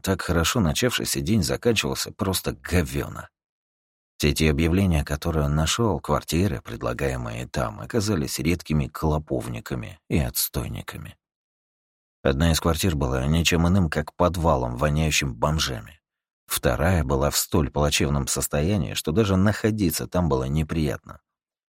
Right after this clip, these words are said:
Текущие краны, убитая проводка. Когда они с хозяином только зашли внутрь, и тот попытался включить свет,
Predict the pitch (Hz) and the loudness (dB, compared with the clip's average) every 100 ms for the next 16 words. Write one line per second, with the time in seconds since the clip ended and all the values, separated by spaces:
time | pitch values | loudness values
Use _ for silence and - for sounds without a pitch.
0 | - - 71 92 - 82 - 71 53 50 | -4 -2 2 2 4 2 2 0 -2 -4
1 | 71 85 85 82 160 160 139 - - - | 0 0 0 0 0 0 0 -6 -12 -14
2 | - - 67 65 60 52 - - 85 85 | -12 -4 -2 0 -2 -6 -6 0 2 4
3 | 71 71 80 78 76 73 - 69 60 76 | 2 0 -2 -2 -2 -2 -2 -2 -2 0
4 | 101 57 52 76 - 76 73 76 73 - | 0 -4 -6 -8 -6 -6 -2 -2 -2 -4
5 | - 76 - 67 - 69 69 - | -2 0 0 0 -2 0 0 -2